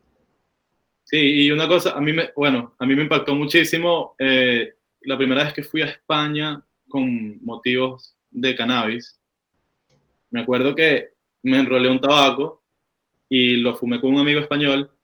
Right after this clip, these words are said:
y mi amigo le saca y dice, "Sin tabaco, estás loco". Y yo, "What?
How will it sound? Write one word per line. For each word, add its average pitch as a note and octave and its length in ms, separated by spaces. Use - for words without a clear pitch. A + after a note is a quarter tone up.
y B2+ 200
mi A2+ 100
amigo A#2 220
le C#3+ 100
saca C#3 240
y C3 60
dice, B2 260
"Sin C#3 240
tabaco, C#3 400
estás C#3 180
loco". F3 500
Y G#2+ 100
yo, G#2+ 480
"What? C#3+ 200